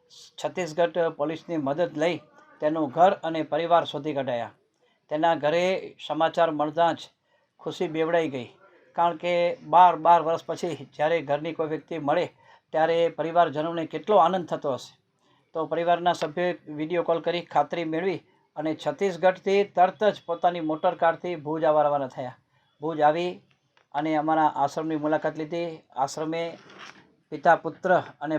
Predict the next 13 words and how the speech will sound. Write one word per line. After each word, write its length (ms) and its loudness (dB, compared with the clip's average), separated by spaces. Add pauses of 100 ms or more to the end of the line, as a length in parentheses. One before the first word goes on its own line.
ભાઈ 260 2
ભાઈનું 440 -2 (160)
મિલન 320 -4
થતાં 340 -2 (340)
બધાયની 480 -2 (240)
આંખો 240 -6 (180)
અશ્રુભીની 500 -6
બની 220 -4
હતી. 160 -18 (960)
અને 180 -2 (1000)
આ 80 6 (100)
યુવાન 340 2 (720)
રક્ષાબંધન 600 0